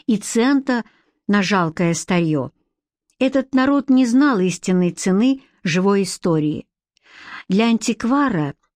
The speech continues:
лето было худшим временем года. Шагая по улице, Аркадиус прикидывал в уме: если дела и дальше так пойдут,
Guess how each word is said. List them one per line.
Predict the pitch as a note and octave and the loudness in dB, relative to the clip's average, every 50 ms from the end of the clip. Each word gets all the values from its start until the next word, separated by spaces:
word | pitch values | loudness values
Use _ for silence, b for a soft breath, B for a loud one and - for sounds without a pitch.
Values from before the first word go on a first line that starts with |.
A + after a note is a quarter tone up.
| _ _ | _ _
лето | - G3 G#3+ B3 C4+ C#4 C4+ - B3 | -2 0 0 2 0 0 0 -2 0
было | A3 A#3 A#3+ A#3 A#3 A3+ | 0 2 2 0 0 -2
худшим | - - - C4+ E4 D#4+ - - - C#4+ B3+ A#3+ | -2 -2 0 0 0 0 -2 -4 -2 0 0 0
временем | G#3 G#3 G3 G#3+ A3 G#3+ G#3 G3+ G3+ G3 | 2 2 2 2 2 2 2 2 0 0
года. | F3+ F3 E3 D#3+ D#3 D3+ D3+ B2 - - _ _ _ _ _ _ _ _ _ _ _ _ - | 0 0 0 0 0 0 -2 -6 -8 -12 _ _ _ _ _ _ _ _ _ _ _ _ -6
Шагая | - - G#3 G3 G3 G3+ G3+ F#3+ F#3 F#3 | -2 -2 0 0 2 2 0 0 0 -2
по | F3+ G3+ | -2 -2
улице, | F#3+ G3 G#3 A3+ G#3 E3+ D#3 - - - E3 - _ _ B B B B B B B B | -2 0 0 0 -2 -2 -4 -6 -8 -10 -12 -12 _ _ B B B B B B B B
Аркадиус | F#3 G3+ G#3+ - C4+ C#4+ D4+ B3+ B3 C#4 C#4+ C#4 C4 - | -2 -2 0 0 0 0 0 2 2 2 2 0 0 -2
прикидывал | - - C4+ C#4+ C4+ - - G#3 F#3+ F3+ E3+ F#3 E3+ F#3 F#3 F3+ F3+ | -2 -2 -2 -2 -2 -2 -2 -2 -2 0 0 0 0 0 0 0 0
в | F3 E3+ F#3+ | 0 0 2
уме: | F#3+ F#3+ F#3 F#3 F3 E3+ E3 D#3+ - _ _ _ _ _ _ _ B B B B B B B B B B | 2 2 2 2 0 0 -2 -6 -8 _ _ _ _ _ _ _ B B B B B B B B B B
если | G3 G#3 C4 B3 - - G#3 G3 | 0 0 0 0 0 -2 -2 0
дела | F3+ F3 F#3 F#3 F#3+ F3+ | 0 0 0 0 0 0
и | F3 F3 | 0 0
дальше | E3+ D#3+ D#3+ E3+ E3+ E3+ E3+ - - - | 0 0 0 0 0 0 -2 -4 -6 -8
так | G#3 - - A#3 A#3 - _ | -6 -4 -4 -4 -6 -6 _
пойдут, | - A#3+ B3 B3 A3 A3 C#4 C4+ C#4 C4+ - - | -4 -2 -2 0 0 0 0 0 -2 -4 -8 -20